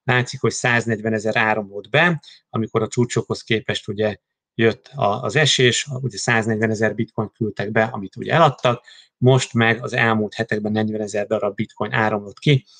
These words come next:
ugye ez a körülbelül napi kétezer, ö, re jön ki, ugye ez tovább folytatódik,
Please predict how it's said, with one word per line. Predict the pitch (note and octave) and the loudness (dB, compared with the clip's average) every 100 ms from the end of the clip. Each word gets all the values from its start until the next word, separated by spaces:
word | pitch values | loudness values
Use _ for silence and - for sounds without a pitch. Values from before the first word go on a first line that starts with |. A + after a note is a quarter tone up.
| - | -8
ugye | - A2 | 0 4
ez | A2 G#2+ | 4 6
a | G#2 - - _ C3+ C#3 C3+ - | 2 0 -12 _ -6 -2 -4 0
körülbelül | A#2 G#2+ G#2+ | 2 4 4
napi | A2+ A2+ A2 | 2 0 -2
kétezer, | - A2+ A2 G#2 G2+ G#2 G#2 - _ _ _ _ _ - - | 2 2 2 0 2 2 2 -2 _ _ _ _ _ -8 -2
ö, | A2 G#2 G#2 | 0 2 0
re | G#2 G2+ A#2 | 0 0 0
jön | C3+ A#2+ A#2 G#2 | -2 0 0 0
ki, | G2 C#3+ | 0 2
ugye | C3 A2 | 2 2
ez | - | 0
tovább | B2 A2 G2+ | 0 0 0
folytatódik, | - C#3 C3 - A2+ G#2+ G#2 | 2 4 4 2 0 0 -4